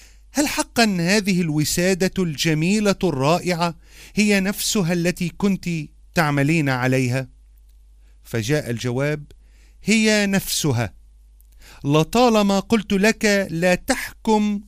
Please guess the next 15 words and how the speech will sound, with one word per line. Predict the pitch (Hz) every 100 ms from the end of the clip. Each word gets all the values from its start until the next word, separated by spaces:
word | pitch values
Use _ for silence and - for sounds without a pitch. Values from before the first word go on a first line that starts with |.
| -
قبل | 220 185 180
الانتهاء | 180 175 175 165 - 254 175 170 170
من | 165 156
العمل". | 151 135 135 107 92 - - - - - - - - - - - - - - - -
وكانت | 120 - 180 143 139
كلمات | 151 143 139 165 156
والدتي | 143 139 135 165 156 143 147
تلك | 139 180 175 - - - -
نصيحة | 160 165 - 247 196 175 170
رائعة | 175 170 170 185 190 220 202 202 202 202 196 - -
لن | 185 214
أنساها | 196 180 - 185 120 101 - - - -
ما | 185 175
دمت | 139 165 160
حياً، | 165 165 143 120